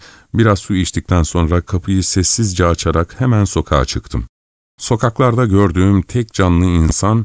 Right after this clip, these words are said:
gece nöbeti tutan bir polis oldu. Az sonra da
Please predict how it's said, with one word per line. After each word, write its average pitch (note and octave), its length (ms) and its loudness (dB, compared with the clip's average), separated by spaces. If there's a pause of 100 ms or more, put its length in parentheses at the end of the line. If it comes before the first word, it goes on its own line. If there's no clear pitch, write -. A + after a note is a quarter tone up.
(280)
gece A2 280 2
nöbeti F#2 420 0
tutan G2+ 400 0
bir F2+ 140 0
polis D#2+ 380 -2
oldu. C2 360 -4 (340)
Az F#2 160 0
sonra D#2 400 -2
da G2 220 0